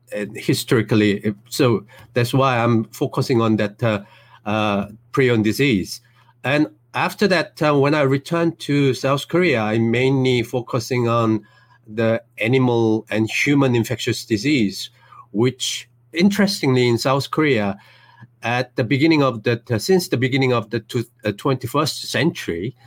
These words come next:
uh, there was repeated, uh, uh, outbreaks of the, the human and animal infectious disease like,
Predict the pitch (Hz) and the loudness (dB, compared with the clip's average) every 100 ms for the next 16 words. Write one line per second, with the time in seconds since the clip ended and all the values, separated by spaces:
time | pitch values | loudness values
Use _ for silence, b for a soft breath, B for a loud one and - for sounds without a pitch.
0 | B B B 127 127 127 120 107 143 139 | B B B -4 0 2 0 0 2 0
1 | 120 110 131 - 147 - - 135 120 104 | 0 0 0 2 0 0 -2 0 2 0
2 | - - - _ 107 110 107 104 - _ | -4 -12 -14 _ -4 -2 0 -2 -6 _
3 | - 107 107 98 - - 139 175 - 101 | -6 -2 -2 -4 -6 -2 0 0 0 -2
4 | 95 - 107 104 - 104 101 113 101 - | -2 -2 -2 -4 -4 -6 -4 -4 -4 -2
5 | 127 120 107 104 113 _ 98 120 117 104 | 0 2 2 2 0 _ -2 0 2 2
6 | 98 101 b 110 107 127 - 117 - 107 | 0 -2 b -4 -2 -2 -2 -4 -2 -2
7 | 110 104 - 101 95 101 - | 0 -2 -2 -2 -2 -4 -8